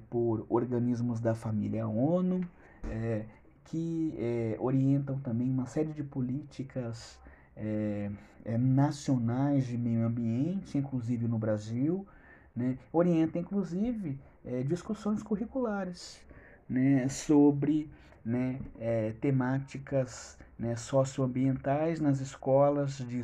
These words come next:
todo o Brasil, de todo o mundo, né? Então, essa reunião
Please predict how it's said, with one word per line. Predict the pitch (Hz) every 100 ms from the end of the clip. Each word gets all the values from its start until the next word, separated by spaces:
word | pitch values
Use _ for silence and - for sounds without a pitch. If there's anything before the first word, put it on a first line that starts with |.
| 117
todo | 160 170 160
o | 139
Brasil, | 127 117 110 131 156 151
de | 131
todo | 117 143 147 143
o | 135
mundo, | 113 98 101 101
né? | 107 120
Então, | 120 113 131
essa | 139 135 135
reunião | 131 135 127 127 160